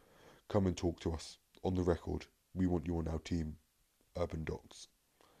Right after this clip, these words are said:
It's not even a question. There's still his book to be written, the book. Those nine hundred pages of chronicle and explanation. He has it all with him on the,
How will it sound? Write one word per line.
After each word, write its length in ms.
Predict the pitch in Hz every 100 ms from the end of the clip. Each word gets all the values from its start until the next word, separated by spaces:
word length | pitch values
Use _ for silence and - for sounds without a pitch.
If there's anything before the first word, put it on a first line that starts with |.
| - - - _ _
It's 160 | 113
not 160 | 131 123
even 200 | 98 87
a 40 |
question. 540 | 85 98 90 - 85 82 _ _ - - - -
There's 140 | - 104
still 380 | - 117 107 117
his 160 | 117
book 240 | - 104 -
to 80 |
be 100 | 107
written, 400 | 101 90 - 95 - _ - 87 85
the 120 | 92
book. 380 | 85 85 - - _ _ _ - - - - -
Those 360 | - 98 104 104
nine 240 | 104 101
hundred 340 | 104 110 110 117
pages 400 | 113 104 98 98
of 140 | -
chronicle 400 | 107 92 90 95
and 100 | 92
explanation. 760 | 90 - 110 82 82 - 82 82 - - - -
He 100 | 104
has 140 | 131 135
it 80 |
all 140 | 101 95
with 140 | 98
him 100 | 98
on 140 | 82 82
the, 160 | 80